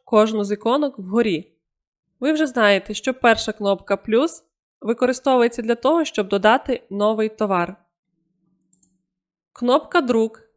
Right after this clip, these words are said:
з'являється, коли є виділений товар, який варто роздрукувати. Якщо потрібно змінити ціну на товар, натисніть «Активувати режим коригування цін». Після зміни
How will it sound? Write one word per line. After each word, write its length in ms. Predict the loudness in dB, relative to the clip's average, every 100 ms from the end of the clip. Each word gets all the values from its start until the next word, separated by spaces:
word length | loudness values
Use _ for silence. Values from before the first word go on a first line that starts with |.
| _ _ -12
з'являється, 760 | 0 0 4 2 2 -2 -4
коли 280 | -2 0 2
є 100 | 2
виділений 540 | 2 0 0 0 0 0
товар, 380 | 0 2 2
який 220 | 2 -4 0
варто 340 | 2 0 -2
роздрукувати. 840 | -4 -4 -6 -2 0 0 -2 -14 _ _ _ _ _ _ _ _ _ _ _ _ -6
Якщо 360 | -4 -2 -2
потрібно 460 | 0 0 0 2 0
змінити 440 | 0 2 0 0
ціну 300 | -6 -2 0
на 100 | 0
товар, 560 | 0 0 4 4 2 -10 _ -6
натисніть 680 | -4 0 -2 0 -2 -4 _
«Активувати 800 | -6 -4 0 0 4 2 2 0
режим 360 | 0 0 -2 -2
коригування 640 | -4 -2 0 0 0 -4
цін». 380 | -4 -4 -6 -8 _ _ _ _ _ _ _ _ _ _ _
Після 300 | -6 -2 -2
зміни 440 | -2 -2 -2 -2